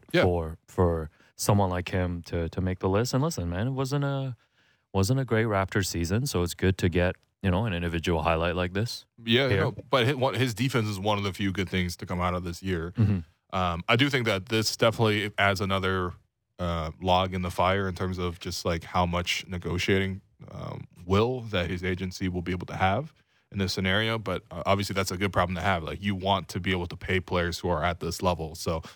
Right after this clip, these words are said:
Speaker 1: you know, I think the focus now turns to what level he can reach offensively in addition to the high that he's established defensively. But, uh, no, congrats to O G. There's not that many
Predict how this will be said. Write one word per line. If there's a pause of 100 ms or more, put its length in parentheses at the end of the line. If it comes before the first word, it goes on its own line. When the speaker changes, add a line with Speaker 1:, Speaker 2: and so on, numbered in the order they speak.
(320)
Speaker 1:
you
know,
I
think
the
focus
now
turns
to
what
level
he
can
reach
offensively
in
addition
to
the
high
that
he's
established
defensively.
But,
uh, (580)
no,
congrats
to
O
G. (120)
There's
not
that
many